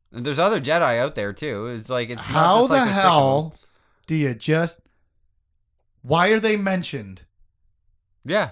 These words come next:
Speaker 2: You mentioned nine eyes in the sky, and then you just cross seven of 'em out and use Luke and Mara. I don't, I, that's so lazy to me.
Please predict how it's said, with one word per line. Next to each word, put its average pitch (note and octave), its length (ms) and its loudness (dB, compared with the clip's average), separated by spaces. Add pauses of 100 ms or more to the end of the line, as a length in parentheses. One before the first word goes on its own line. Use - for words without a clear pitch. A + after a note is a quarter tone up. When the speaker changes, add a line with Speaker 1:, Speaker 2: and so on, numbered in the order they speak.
Speaker 2:
You E3 180 0
mentioned F3+ 540 2
nine F3+ 800 0 (420)
eyes F#3+ 340 2
in A3+ 120 2
the A3 80 -2
sky, C#3+ 580 0 (680)
and D#3+ 200 -2
then D#3+ 160 -2
you C3 220 -4
just D#3+ 500 -4
cross C#3+ 440 -4
seven C#3+ 300 -4
of C3+ 140 -6
'em C#3 100 -8
out D3 280 -6 (100)
and B2+ 180 -12
use B2 360 -10 (200)
Luke A#2 300 -14
and A2+ 100 -10
Mara. F2 380 -16 (1900)
I D#3+ 120 -6
don't, E3+ 360 -4
I, C3+ 160 -14 (800)
that's C#3+ 240 -8
so D3 280 -2
lazy A#2+ 580 -8
to - 120 -20
me. F#2 220 -16